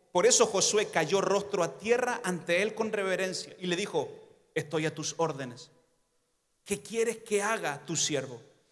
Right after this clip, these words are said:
Y el comandante del ejército del Señor contestó lo siguiente, "Quítate las sandalias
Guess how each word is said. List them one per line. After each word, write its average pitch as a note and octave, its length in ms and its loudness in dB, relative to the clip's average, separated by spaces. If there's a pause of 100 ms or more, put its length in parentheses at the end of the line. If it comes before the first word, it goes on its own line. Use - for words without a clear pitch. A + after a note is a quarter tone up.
(220)
Y F3 60 4
el F3+ 120 4
comandante F#3 640 2
del G3 140 4
ejército G#3 560 0
del F#3+ 140 0
Señor E3+ 440 -2 (580)
contestó E3+ 400 0
lo E3 100 0
siguiente, C#3 580 -2 (580)
"Quítate F3 720 -6 (460)
las C#3 160 -6
sandalias A2+ 480 -10